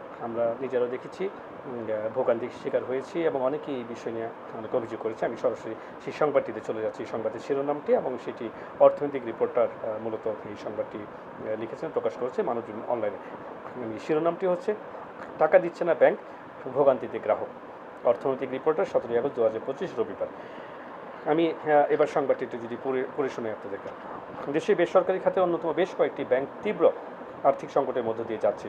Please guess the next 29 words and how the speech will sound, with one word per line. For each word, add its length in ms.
সম্প্রতি 300
ব্যাংকগুলোর 480
বিরুদ্ধে 400
উঠে 200
বিভিন্ন 280
অভিযোগ, 420
খেলাপি 280
ঋণের 180
বোঝা, 420
বড় 140
অঙ্কের 260
লোকসান 420
এবং 220
তারল্য 320
সংকটের 520
কারণে 580
ব্যাংকগুলো 480
কার্যক্রম 440
স্বাভাবিক 380
রাখা 280
কঠিন 220
হয়ে 240
পড়েছে 240
বলে 160
একাধিক 300
সূত্রে 580
জানা 180
গেছে। 220
বর্তমানে 340